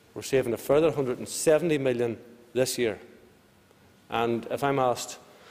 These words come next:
to live with something less than a hundred and forty million pounds, that will be on top of the hundred and seventy million.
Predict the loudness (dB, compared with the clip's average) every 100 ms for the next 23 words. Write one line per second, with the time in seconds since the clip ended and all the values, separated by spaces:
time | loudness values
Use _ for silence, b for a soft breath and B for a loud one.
0 | B _ -10 -2 0 0 -2 -6 -12 -14
1 | -4 -2 -2 -4 -4 -4 -4 -2 -2 -2
2 | -4 -6 -4 -6 -6 -6 -4 -2 -4 -4
3 | -6 -6 -4 -2 -4 -4 -2 -2 -2 -2
4 | 0 -2 -2 -2 -6 -4 -6 -6 -8 -2
5 | 0 0 0 0 -2